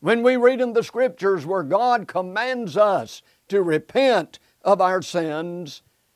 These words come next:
we need to understand that we're dealing with more than just thunder. When you stop to think about it, God's message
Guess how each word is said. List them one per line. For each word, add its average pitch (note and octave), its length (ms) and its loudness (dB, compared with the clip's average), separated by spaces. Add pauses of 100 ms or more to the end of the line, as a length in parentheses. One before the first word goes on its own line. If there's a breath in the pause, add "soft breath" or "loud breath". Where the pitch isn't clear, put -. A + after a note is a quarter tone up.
(140)
we E3 160 0
need G#3 220 0
to G3+ 180 -2
understand F#3 760 -4
that C#3 140 -6
we're C3+ 160 -4
dealing C3+ 480 0
with B2 160 -6
more E3+ 680 -2 (440)
than A#2 180 -8
just D#3 360 -6
thunder. G#2+ 500 -8 (800)
When C4 140 -4
you C4+ 100 0
stop A3 320 2
to F#3+ 80 -2
think D#3+ 240 0
about C3+ 340 0
it, A3 200 4 (220)
God's G#3+ 480 0
message F3 800 -2